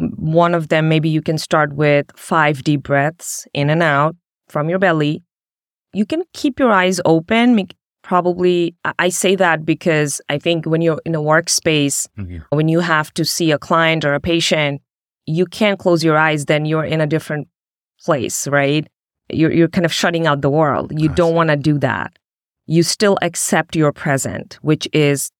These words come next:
Speaker 1: the office you're in, right? So one of the senses I may start with is the sight. So three, you name three things that you see in front of you.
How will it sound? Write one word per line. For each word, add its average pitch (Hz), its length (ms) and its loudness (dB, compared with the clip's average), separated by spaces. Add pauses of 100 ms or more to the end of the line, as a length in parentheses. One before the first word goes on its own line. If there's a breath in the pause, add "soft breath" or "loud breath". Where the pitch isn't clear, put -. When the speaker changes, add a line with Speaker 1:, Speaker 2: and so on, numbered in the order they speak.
Speaker 1:
the - 120 -4
office 156 420 0
you're 240 160 2
in, 190 440 2 (280)
right? 143 420 0 (360)
So - 160 2
one 220 280 2
of 269 180 0
the 240 100 2
senses 185 480 0
I 165 140 2
may 160 160 0
start 151 360 -2
with 139 360 0 (120)
is 139 260 0
the 160 100 -6
sight. - 500 -6 (220)
So 151 380 -2 (220)
three, 226 240 -2 (320)
you 190 180 2
name 214 440 2 (120)
three 226 200 0
things 175 360 -2
that 165 180 -2
you 160 60 0
see 156 280 -4
in 147 100 -4
front 139 260 -4
of 123 160 -8
you. - 240 -8